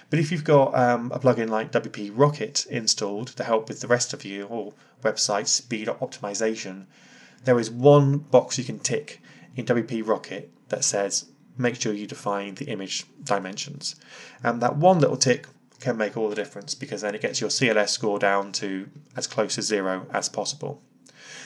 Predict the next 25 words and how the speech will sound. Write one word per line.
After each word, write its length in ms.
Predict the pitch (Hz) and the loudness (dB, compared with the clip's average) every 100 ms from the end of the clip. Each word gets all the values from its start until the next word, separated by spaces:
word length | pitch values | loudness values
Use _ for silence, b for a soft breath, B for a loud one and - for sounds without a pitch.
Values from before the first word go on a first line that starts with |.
| B B B | B B B
So 100 | - | 2
then 360 | 208 226 208 175 - | 6 6 6 -4 -4
another 280 | 175 180 151 | 2 4 2
quick 420 | - 139 - - | -2 -6 -6 -2
step 380 | - - 107 - | 2 4 2 0
out 180 | 113 113 | -2 -2
of 60 | 104 | -2
this 200 | 101 - | 0 0
is 200 | 123 - | 0 0
step 280 | 107 - | -2 -2
six, 460 | - - - - - B B - | -2 -2 2 2 2 B B -2
and 120 | 131 | 4
that 160 | 135 123 | 4 4
is 180 | 117 | 0
to 120 | - 110 | -2 -2
lazy 440 | 120 147 147 143 | 4 6 6 6
load 400 | 131 123 123 120 - | 6 6 4 -2 -4
your 240 | 123 117 | -2 0
images. 460 | 113 110 - - - B B B - | -2 -4 -6 -6 -6 B B B 0
I 80 | 139 | 6
mentioned 400 | 165 151 156 147 | 6 6 2 0
before 500 | - 120 113 156 - - - - - - - - - - | 2 2 4 2 -6 -20 -20 -20 -20 -20 -20 -20 -10 -2
about 260 | 147 123 123 | 2 4 6
lazy 300 | 123 123 104 | 4 4 2
loading, 440 | 101 101 110 | 0 0 -6